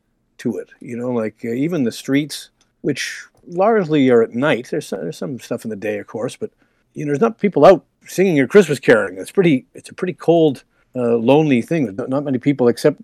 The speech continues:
young kids beating up homeless <laughs> people out on the street. So that, I, well,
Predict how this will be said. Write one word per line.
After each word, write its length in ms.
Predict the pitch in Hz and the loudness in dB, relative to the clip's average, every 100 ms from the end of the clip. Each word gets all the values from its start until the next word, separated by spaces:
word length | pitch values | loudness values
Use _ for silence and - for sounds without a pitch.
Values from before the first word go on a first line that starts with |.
| - | -2
young 260 | 135 139 | 0 0
kids 320 | - 160 139 | 2 2 2
beating 280 | 107 143 127 | 2 2 4
up 120 | 127 | 2
homeless 280 | 135 170 139 | 2 2 0
<laughs> 40 | - | -4
people 280 | - - | -12 -10
out 100 | - | -2
on 100 | 135 | -2
the 60 | 104 | -2
street. 420 | - 156 185 - _ | 0 4 4 4 _
So 260 | - 185 175 175 | 2 6 6 2
that, 180 | 175 - | 0 2
I, 300 | 170 175 165 | 2 0 -4
well, 280 | 170 185 | -2 -2